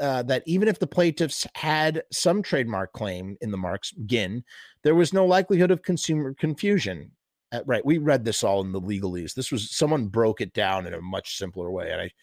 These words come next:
should have just read this instead of reading the, the four, the four, <laughs> those four long pages that I just read. Um, and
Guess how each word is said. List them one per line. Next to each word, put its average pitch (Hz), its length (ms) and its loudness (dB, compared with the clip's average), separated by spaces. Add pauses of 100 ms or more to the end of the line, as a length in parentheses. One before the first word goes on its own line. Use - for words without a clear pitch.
(280)
should 156 180 2
have 120 80 4
just 110 180 -2
read 101 260 2
this 98 200 0
instead 90 240 -2
of 87 160 -4
reading 92 340 -4
the, 87 140 -8
the 98 100 -6
four, 95 580 2 (800)
the 104 60 -2
four, 95 460 0 (240)
<laughs> - 260 -4
those 101 180 -4
four 101 240 -4
long 95 300 -4 (100)
pages 95 460 -6
that 95 120 -6
I 87 60 -6
just 95 200 -12
read. 85 260 -6 (180)
Um, 101 400 -6 (1900)
and 117 400 0